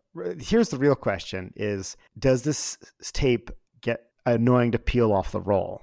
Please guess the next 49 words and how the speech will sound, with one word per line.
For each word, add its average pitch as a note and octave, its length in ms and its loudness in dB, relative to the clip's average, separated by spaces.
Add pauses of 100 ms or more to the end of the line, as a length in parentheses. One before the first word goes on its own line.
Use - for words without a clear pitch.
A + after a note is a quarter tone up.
Because G2 640 -2 (240)
that's E3+ 220 4
the A3 100 6
one G3 240 4
advantage F#3 380 4
of D#3+ 80 -4
the D3+ 100 2
gun B2+ 580 4 (280)
is A#2 180 2
it, A2+ 160 -2
it, C3 160 -4 (240)
the, A#2 300 0 (160)
the A2+ 180 0 (300)
special C3+ 340 2
thingy C#3 380 4
is G#2+ 160 0
it - 180 -6
keeps - 380 -4
the A2 200 -4
end G#2 460 -2 (240)
from G2+ 280 -2 (120)
getting G#2+ 260 -2
stuck. - 540 -2 (260)
And A2+ 120 2
then A2 180 0
with A2 200 0
packing C3 360 -4
tape A#2 180 -2
normally, A2 380 2
it's F#2 100 -8
like, F#2 140 -6
once G3 200 2
that F#3+ 200 2
end, C3+ 280 4
it B2+ 80 2
gets A2+ 160 2
stuck - 260 2
on C3+ 120 2
the G#2+ 80 2
roll, A2 420 4
you're, G2+ 180 2
like, G2 260 -2
digging C3 260 8
with A2 80 6
your G#2 100 6
fingernails B2+ 720 4
and F2+ 80 0
then F#2 120 -2
it F#2 140 -6